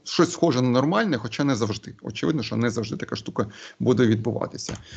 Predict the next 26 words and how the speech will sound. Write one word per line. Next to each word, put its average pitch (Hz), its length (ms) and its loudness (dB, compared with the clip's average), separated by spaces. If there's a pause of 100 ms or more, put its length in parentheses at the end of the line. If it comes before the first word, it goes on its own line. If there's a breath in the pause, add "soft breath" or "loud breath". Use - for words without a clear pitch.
(200 loud breath)
А - 140 4
от 143 240 4
коли 139 280 2
у 135 140 2
нас, 120 580 0
е, 104 440 2 (340)
змінна, 110 800 -2
вона 110 200 2
є, 110 120 4 (840)
м, 107 680 -2 (1300)
не 117 340 4
незалежна, 120 840 4 (320 loud breath)
відповідно, 117 380 2
ікс 113 300 0
впливає 104 460 4
все - 180 -8
ж - 100 -8
таки - 160 -10
на 107 100 -2
оці 104 240 -6
збурення, 135 480 2
то 135 460 4
ці 113 160 -2
збурення 107 360 0
починають 113 540 2
зміщуватися. 110 880 -2